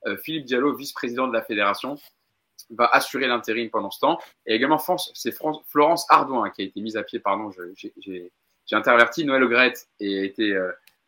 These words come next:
euh, mise en retrait et Florence Ardouin, la directrice générale de la Fédération française de football, a été mise à pied à titre conservatoire. Et dans ce même communiqué, la F F F a annoncé que le contrat de Didier Deschamps,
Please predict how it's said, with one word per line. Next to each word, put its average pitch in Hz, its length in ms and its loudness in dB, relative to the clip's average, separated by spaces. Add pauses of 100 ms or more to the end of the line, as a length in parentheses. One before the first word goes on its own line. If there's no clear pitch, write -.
(140)
euh, 90 500 -4 (1200)
mise 123 260 -4
en 117 100 6
retrait 131 460 2
et 110 160 2
Florence 123 380 0
Ardouin, 110 340 2
la 113 60 2
directrice 120 500 -2
générale 113 380 2
de 104 80 -6
la 98 100 -2
Fédération 104 460 -2
française 107 340 -10
de - 60 -18
football, 123 300 -2
a 113 80 2
été 107 180 -2
mise 160 220 -2
à 123 60 4
pied 139 320 -6 (340)
à 110 100 -4
titre - 280 -8
conservatoire. 113 800 4 (240)
Et 120 100 2
dans 175 180 8
ce - 120 0
même 151 220 2
communiqué, 131 400 0
la 139 160 6
F - 100 -8
F 151 160 -2
F - 120 -2
a 107 40 6
annoncé 104 360 -4
que 110 100 -6
le 101 60 -4
contrat 131 360 -2
de 113 160 -4
Didier 107 300 -6
Deschamps, 131 340 -2